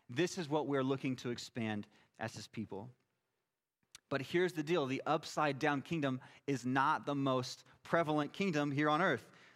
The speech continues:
The right side up kingdom dominates this world. We live in it. We see it all the time, right? We see the effects of it. So what is this right side up kingdom?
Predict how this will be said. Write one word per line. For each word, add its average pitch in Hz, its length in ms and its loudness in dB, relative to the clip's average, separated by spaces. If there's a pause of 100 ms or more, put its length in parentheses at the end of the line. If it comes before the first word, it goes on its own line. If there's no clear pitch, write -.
The 143 100 4
right 147 420 2
side 175 480 2
up - 320 0
kingdom 131 460 0 (280)
dominates 156 640 2
this 139 260 -6
world. 123 260 2
We 147 160 0
live 156 280 2
in 120 80 0
it. 104 140 -4
We 143 140 -2
see 170 300 -2
it 123 80 2
all 127 240 2
the 156 80 -8
time, 120 420 0
right? 147 160 2
We 143 80 0
see 160 200 -4
the 147 80 0
effects 131 340 -2
of 107 60 -2
it. 104 120 -2 (260)
So - 160 -2
what 156 240 2
is 185 140 2
this 160 220 -2
right 143 260 2
side 143 220 2
up - 140 0
kingdom? 113 380 -2